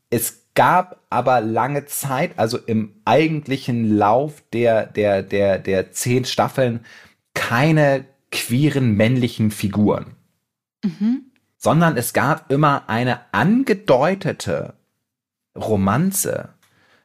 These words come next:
Speaker 1: zwischen Princess Bubblegum,
Speaker 2: Mhm.
Speaker 1: einer Königin, <laughs> offensichtlich eine Prinzessin, und einer, einer Vampirin mit dem Namen Marceline.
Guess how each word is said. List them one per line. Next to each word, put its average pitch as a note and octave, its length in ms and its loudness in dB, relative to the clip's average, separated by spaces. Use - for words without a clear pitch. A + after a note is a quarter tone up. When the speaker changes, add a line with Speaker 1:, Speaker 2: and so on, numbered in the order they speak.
Speaker 1:
zwischen A#2+ 340 -2
Princess C#3 400 0
Bubblegum, C#3 680 0
Speaker 2:
Mhm. G#3+ 280 -4
Speaker 1:
einer E2 360 -4
Königin, A#2+ 800 -2
<laughs> - 400 -8
offensichtlich G#2 580 0
eine F#2+ 100 2
Prinzessin, G#2+ 540 -2
und B2+ 260 0
einer, A2+ 380 0
einer G#2 240 0
Vampirin F#2+ 680 -2
mit G2 180 -4
dem F#2 100 0
Namen F2+ 400 0
Marceline. F2+ 800 -2